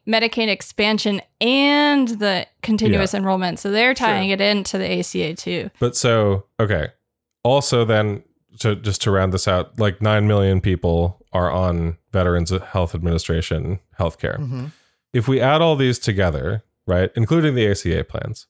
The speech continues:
Speaker 2: um, and I know that there is some coverage overlap in some people, um, but we're just doing, remember, we're doing back of the envelope stuff here. So, but all those things, ninety-five million people on Medicaid plus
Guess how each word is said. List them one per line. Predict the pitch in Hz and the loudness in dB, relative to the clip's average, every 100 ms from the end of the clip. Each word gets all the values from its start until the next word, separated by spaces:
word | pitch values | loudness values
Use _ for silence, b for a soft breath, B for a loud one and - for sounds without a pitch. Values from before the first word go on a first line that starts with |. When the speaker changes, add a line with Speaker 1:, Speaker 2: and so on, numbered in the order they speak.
| - | -2
Speaker 2:
um, | 107 98 92 90 | 0 2 0 0
and | 110 | 0
I | 117 | 2
know | 127 131 | 4 4
that | 123 120 | 2 2
there | 120 113 | 2 2
is | - | 2
some | 110 101 95 | 0 0 0
coverage | - 107 95 90 | 0 0 2 2
overlap | 92 87 90 85 82 | 2 2 2 2 0
in | 82 | -2
some | 92 85 | -2 -2
people, | 90 82 80 80 80 78 - | -2 -2 0 0 0 -4 -4
um, | 90 82 82 | -2 0 0
but | 92 | -2
we're | 98 104 | 0 0
just | 101 98 | 0 0
doing, | 104 95 90 | 2 2 2
remember, | 104 98 82 | 0 0 0
we're | 82 | 0
doing | 90 95 | 2 2
back | 87 87 - | 2 0 0
of | |
the | 90 | 0
envelope | 82 80 82 80 - | 0 0 -2 -4 -4
stuff | 82 - | -6 -6
here. | - - - | -8 -10 -8
So, | - 85 80 - _ _ | -4 -2 -4 -10 _ _
but | 104 123 | -4 0
all | 113 135 | 2 2
those | 139 131 | 2 0
things, | - 95 87 - - - | 0 0 -2 -6 -14 -6
ninety-five | 110 113 117 120 | 0 2 2 2
million | 113 110 107 104 | 2 4 4 2
people | 107 101 101 | 0 0 0
on | 92 | 2
Medicaid | 104 107 - 107 101 98 | 2 0 0 0 0 0
plus | 98 92 - - | -2 -2 -4 -12